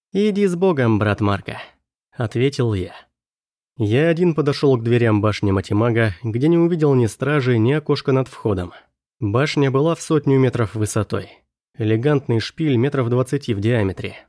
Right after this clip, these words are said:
Первые окна находились где-то посередине и поднимались по спирали к вершине, и камень был слишком гладок даже для пауков и скорпионов. Дверь была из чёрного хрусталя, и там, куда проникали лучи солнца, под верхними слоями мерцали сколы.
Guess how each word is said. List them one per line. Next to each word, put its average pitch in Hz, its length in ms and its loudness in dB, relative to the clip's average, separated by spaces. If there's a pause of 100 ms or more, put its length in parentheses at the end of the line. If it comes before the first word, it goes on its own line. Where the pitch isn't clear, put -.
(360)
Первые 160 360 0
окна 170 280 0
находились 143 500 0
где-то 135 240 -2
посередине 123 720 2
и - 20 0
поднимались 123 640 0
по 117 100 -2
спирали 117 440 0
к - 80 -10
вершине, 110 640 -2 (200)
и 135 160 -6
камень 165 340 2
был 156 160 -2
слишком 139 440 -2
гладок 127 340 0
даже 113 220 0
для 113 140 2
пауков 117 460 -2
и 107 40 -4
скорпионов. 117 800 -4 (680)
Дверь 117 440 0
была 123 280 0
из 139 100 -4
чёрного 131 440 0
хрусталя, 120 560 -4 (400)
и 104 140 -2
там, 135 220 0
куда 127 220 0
проникали 123 460 0
лучи 117 300 0
солнца, 123 640 0
под 113 140 -4
верхними 131 440 0
слоями 131 480 0
мерцали 120 460 -2
сколы. 101 440 -6